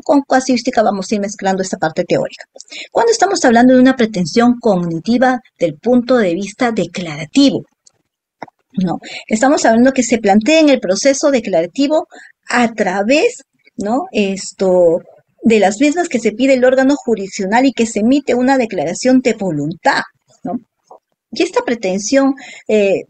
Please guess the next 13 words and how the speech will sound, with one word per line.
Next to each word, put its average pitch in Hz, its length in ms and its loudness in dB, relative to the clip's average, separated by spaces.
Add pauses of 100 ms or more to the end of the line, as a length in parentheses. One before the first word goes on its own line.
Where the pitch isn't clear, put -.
(120)
cognitiva 214 540 2
declarativa 226 680 0
busca 294 500 0
obtener 240 580 -2
que 202 120 -4
el 165 80 -6
juez 254 560 -2
un 269 180 2
pronunciamiento, 220 1160 0
¿no? 202 240 -4 (220)
sobre 277 300 2
la 240 80 2
existencia 285 720 0